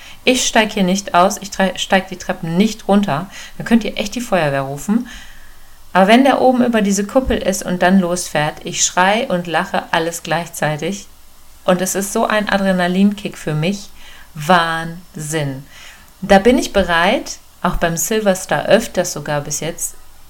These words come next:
immer wieder über diese Grenzen zu gehen. Es fällt mir nicht leicht, weil ich hab ja ab zehn Metern dieses Gefühl in mir, dass die Höhe mir echt zu schaffen macht. Aber ich f-, weiß, ich hab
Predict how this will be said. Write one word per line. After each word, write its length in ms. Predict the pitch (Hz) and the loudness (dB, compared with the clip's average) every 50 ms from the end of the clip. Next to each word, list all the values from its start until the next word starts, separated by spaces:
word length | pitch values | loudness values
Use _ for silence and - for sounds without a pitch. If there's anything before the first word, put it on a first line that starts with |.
| - - - | -20 -12 -2
immer 280 | - 233 247 285 285 | 2 6 6 6 6
wieder 200 | 269 262 277 247 | 6 4 2 2
über 140 | 233 214 233 | 2 0 -2
diese 220 | 208 214 202 202 202 | -4 -2 -4 -4 -6
Grenzen 420 | - - 247 294 - - - 175 | -2 -2 -2 -2 -2 -4 -8 -8
zu 160 | - - 165 | -8 -10 -10
gehen. 180 | 147 - 151 156 | -8 -6 -6 -6
Es 100 | 151 - | -6 -2
fällt 240 | - 214 220 214 214 | -2 -2 -2 0 2
mir 80 | 202 | 2
nicht 160 | 196 196 202 | 2 2 2
leicht, 320 | - 254 269 226 196 - - | 2 2 2 2 2 0 -4
weil 120 | 170 165 | -6 -6
ich 120 | 165 - - | -6 -4 -4
hab 160 | 233 233 - | -4 -2 0
ja 100 | 190 - | 0 0
ab 140 | - - - | 0 -2 -4
zehn 260 | - - 226 214 202 | -2 -2 2 2 4
Metern 320 | 196 196 196 202 180 180 | 2 2 2 0 -2 -2
dieses 300 | 180 175 165 160 156 - | -2 -4 -6 -8 -10 -8
Gefühl 400 | - 170 - - - 220 214 208 | -8 -8 -8 -6 -4 -2 -2 -2
in 260 | - - 240 269 285 | 0 0 -2 0 2
mir, 360 | 226 175 156 151 175 214 240 - - - - - - - - - - - - - - - - - - - - - - - - - | 2 2 2 0 -2 -2 -4 -6 -10 -14 -14 -14 -14 -16 -16 -18 -18 -20 -20 -20 -20 -20 -20 -20 -20 -20 -20 -18 -20 -20 -8 2
dass 260 | - 196 190 - - | 2 4 4 4 0
die 140 | - 185 175 | -2 0 2
Höhe 220 | 185 208 226 240 | 4 6 6 6
mir 260 | 233 214 202 196 - - | 6 6 4 4 2 0
echt 260 | 190 175 175 - - | -2 -4 -4 -6 -6
zu 120 | - 240 240 | -6 -4 -2
schaffen 440 | - - 294 311 311 - 170 147 | 0 0 0 0 0 -2 -4 -2
macht. 220 | 143 139 139 143 - - - - - | -2 -4 -4 -6 -10 -16 -20 -16 -2
Aber 380 | - 180 185 208 226 240 - - | 0 2 4 4 4 4 2 2
ich 140 | 190 - - | -2 -8 -10
f-, 380 | - - - - - - - - | -14 -16 -16 -12 -10 -10 -10 -8
weiß, 420 | 160 160 185 196 233 285 285 - | -2 2 4 6 6 4 2 -2
ich 140 | - 196 - | -8 -8 -8
hab 100 | 185 - | -8 -8